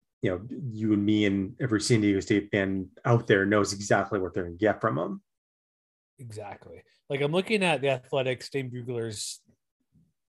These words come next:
Speaker 2: password P D F, the beast, whatever. I'm trying to
Speaker 1: Mm-hmm.
Speaker 2: find where he's ranked. They have,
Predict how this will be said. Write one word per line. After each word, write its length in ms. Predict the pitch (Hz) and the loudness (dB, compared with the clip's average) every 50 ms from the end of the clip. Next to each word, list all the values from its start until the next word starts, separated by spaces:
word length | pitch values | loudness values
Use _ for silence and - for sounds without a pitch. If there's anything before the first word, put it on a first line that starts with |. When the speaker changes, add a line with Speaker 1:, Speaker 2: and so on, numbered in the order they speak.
| _ _ _ _ _ - | _ _ _ _ _ -4
Speaker 2:
password 520 | - 151 135 123 - - 139 127 123 - | 0 2 2 2 0 -4 -4 -4 -4 -6
P 140 | - 147 127 | -6 -6 -4
D 120 | 120 117 | -4 -4
F, 160 | 113 120 - | -6 -6 -8
the 80 | - 113 | -10 -14
beast, 260 | 107 117 117 - - | -12 -12 -12 -12 -8
whatever. 200 | 123 123 120 120 | -6 -6 -6 -6
I'm 60 | 120 120 | -6 -6
trying 140 | - 151 143 | -6 -4 0
to 60 | 135 | 2
Speaker 1:
Mm-hmm. 100 | 123 120 | 4 4
Speaker 2:
find 140 | 107 95 120 | 4 2 0
where 160 | 113 113 - _ | -6 -10 -12 _
he's 160 | - 113 107 123 | -14 -12 -6 -4
ranked. 380 | 131 127 120 113 107 - - - _ _ _ _ _ _ _ - | -4 -4 -4 -4 -8 -16 -20 -20 _ _ _ _ _ _ _ -2
They 160 | 131 143 151 147 | 2 4 6 6
have, 440 | 143 139 135 131 131 127 123 - | 8 8 8 8 6 6 2 -2